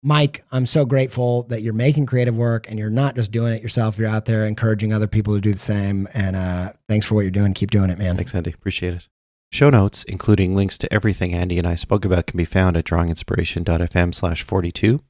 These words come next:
Speaker 2: If you enjoyed the show, please subscribe to the newsletter on the website and share the podcast with someone you know. You can find links to the Patreon for the show and all my social media accounts at drawinginspiration dot F M.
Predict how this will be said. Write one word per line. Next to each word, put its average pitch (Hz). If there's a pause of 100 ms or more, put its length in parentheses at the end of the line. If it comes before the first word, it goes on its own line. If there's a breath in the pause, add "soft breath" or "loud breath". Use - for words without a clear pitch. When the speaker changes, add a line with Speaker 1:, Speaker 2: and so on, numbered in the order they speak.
(280)
Speaker 2:
If 104
you 110
enjoyed 107
the 90
show, 90 (100)
please 117
subscribe -
to -
the 90
newsletter 90
on 85
the 87
website 98
and 92
share 95
the 87
podcast 92
with -
someone 104
you 113
know. 82 (520)
You -
can 101
find 98
links 101
to 98
the -
Patreon 101
for -
the 92
show 110
and 104
all 110
my 98
social -
media 85
accounts 127
at -
drawinginspiration 87
dot 85
F 80
M. 113